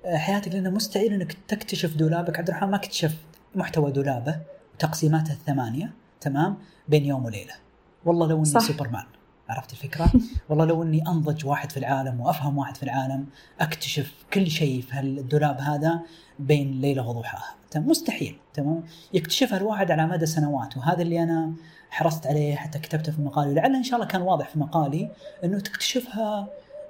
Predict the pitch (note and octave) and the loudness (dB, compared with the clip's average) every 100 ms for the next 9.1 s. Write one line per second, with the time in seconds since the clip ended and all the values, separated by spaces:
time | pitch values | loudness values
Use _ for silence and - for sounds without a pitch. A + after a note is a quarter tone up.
0 | - G#3 G3 G#3 E3+ E3 D#3+ D#3 C#3+ C3+ | -4 0 2 2 0 0 -2 -2 0 -2
1 | C3 C#3 B2+ A#2+ A2+ - - - F#2 - | -2 -4 -4 -4 -8 -8 -10 -14 -16 -10
2 | D3 E3 A3 - - _ F3+ B3+ C4+ A3+ | -2 0 -2 -8 -20 _ 2 2 4 0
3 | - G#3 F3 G#3 A3 G#3+ D#3 D#3 D#3 D3+ | 0 2 4 8 10 10 6 4 2 -2
4 | - _ - D#3 F#3+ A3+ F#3 - A3 F#3+ | -12 _ -6 0 2 2 2 0 0 0
5 | F3 A#3 A#3+ - - - - B3+ C4 A#3 | 0 -2 -6 -14 -18 -8 4 4 4 2
6 | G#3 G#3+ G3 D#3 D#3 G#3 G#3 G3 A3 A3 | 2 0 -2 -2 0 2 2 0 -2 -2
7 | - - - - E3+ E3 E3 C3+ C3+ A#2+ | -8 -16 -6 2 2 2 -2 -2 -2 -2
8 | A#2+ - - - C#3+ C#3+ C3 B2+ - A2+ | -6 -12 -8 -2 0 0 0 -6 -10 -12
9 | G#2+ | -12